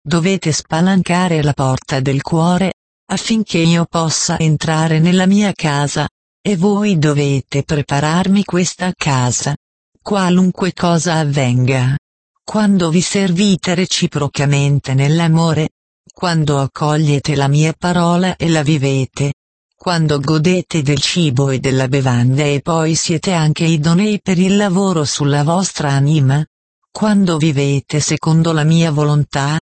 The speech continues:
quindi non siete soltanto ascoltatori, ma anche operatori della mia parola. E se ora vi ho dischiuso una fonte,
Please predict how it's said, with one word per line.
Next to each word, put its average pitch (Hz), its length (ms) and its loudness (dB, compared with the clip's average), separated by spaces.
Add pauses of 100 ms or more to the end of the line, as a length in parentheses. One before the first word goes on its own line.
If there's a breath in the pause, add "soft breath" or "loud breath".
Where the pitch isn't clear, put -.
(280)
quindi 160 580 2
non 185 240 4
siete 165 360 -2
soltanto 151 800 -2
ascoltatori, 135 1160 -2 (380)
ma 180 160 2
anche 190 380 2
operatori 147 800 -2
della 165 280 0
mia 196 260 2
parola. 117 600 0 (720)
E 170 120 -2
se 160 260 0
ora 160 300 0
vi 160 200 0
ho 147 120 -2
dischiuso 156 760 0
una 143 220 2
fonte, 185 580 -2